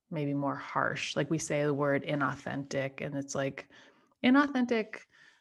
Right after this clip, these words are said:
doesn't feel as gross or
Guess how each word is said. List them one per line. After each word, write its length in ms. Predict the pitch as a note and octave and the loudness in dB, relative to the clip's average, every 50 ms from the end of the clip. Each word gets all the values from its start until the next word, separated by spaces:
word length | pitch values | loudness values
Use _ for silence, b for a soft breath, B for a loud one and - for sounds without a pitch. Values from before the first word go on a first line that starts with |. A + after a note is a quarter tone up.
| b b _ _ _ | b b _ _ _
doesn't 380 | - F3+ F3 D#3+ E3+ D#3 - - | -2 0 0 0 -2 -6 -8 -6
feel 580 | - F3 E3 D#3+ D#3+ D#3 D3+ D3+ D3+ D3+ D#3 - B B B B B B B B B B B B B B B B B B B _ _ _ _ _ _ _ _ - | -2 0 0 2 2 2 2 2 0 0 -2 -6 B B B B B B B B B B B B B B B B B B B _ _ _ _ _ _ _ _ -4
as 440 | E3 D#3 D3+ D3+ D3+ D3 D#3 - - _ - D#3+ - _ | -2 0 0 0 -2 -4 -6 -10 -12 _ -18 -18 -16 _
gross 520 | - - - C3+ C#3+ F#3 A3+ A3 - - - | -10 -4 0 0 2 2 0 -2 -6 -8 -6
or 340 | - - D3+ C#3+ C3 B2+ - | -4 -2 -2 -2 -2 -4 -6